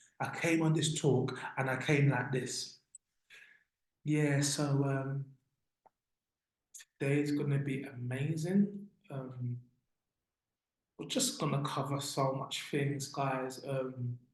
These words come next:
you know, it's so important that you guys just believe in yourself. Um, it's important that you guys work hard.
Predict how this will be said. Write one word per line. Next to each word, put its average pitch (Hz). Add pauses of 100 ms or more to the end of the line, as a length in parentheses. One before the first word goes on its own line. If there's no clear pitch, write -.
you 131
know, 131
it's 131
so 156
important 139 (960)
that 131
you 131
guys 127
just - (1120)
believe 143
in 180
yourself. 180 (100)
Um, 127 (1000)
it's -
important 131
that -
you 139
guys 131
work 123
hard. 175